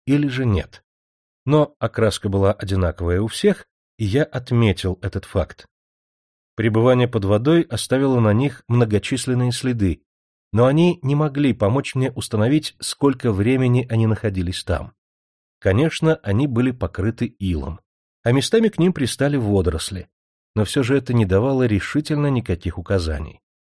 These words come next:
Однако некоторые следы были более показательны. К некоторым из костей, например, прилипли сухие яички обычной речной улитки,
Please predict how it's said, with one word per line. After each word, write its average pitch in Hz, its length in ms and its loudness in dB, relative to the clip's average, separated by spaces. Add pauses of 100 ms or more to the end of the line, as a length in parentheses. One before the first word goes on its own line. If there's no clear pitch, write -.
(520)
Однако 131 600 0
некоторые 113 500 0
следы 135 300 0
были 147 180 0
более 110 460 2
показательны. 95 720 -4 (500)
К - 60 -18
некоторым 165 420 2
из 127 200 -6
костей, 131 360 0
например, 156 400 0
прилипли 160 640 0
сухие 160 480 -2
яички 160 680 -2
обычной 143 580 -2
речной 139 480 0
улитки, 135 580 -2